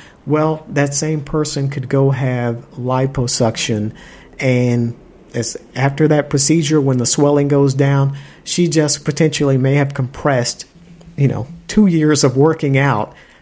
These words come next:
and eating healthy into a two-hour or an hour-and-a-half procedure,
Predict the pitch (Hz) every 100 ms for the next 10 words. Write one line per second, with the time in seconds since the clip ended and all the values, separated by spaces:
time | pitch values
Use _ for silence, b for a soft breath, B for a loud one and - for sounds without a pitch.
0 | B 143 135 170 156 123 117 110 - 123
1 | 113 - _ _ _ _ - 147 147 -
2 | 139 127 123 135 _ _ 139 139 - 185
3 | 147 131 131 127 117 117 B B 123 120
4 | 131 143 139 127 131 123 - 117 - 113
5 | 104 85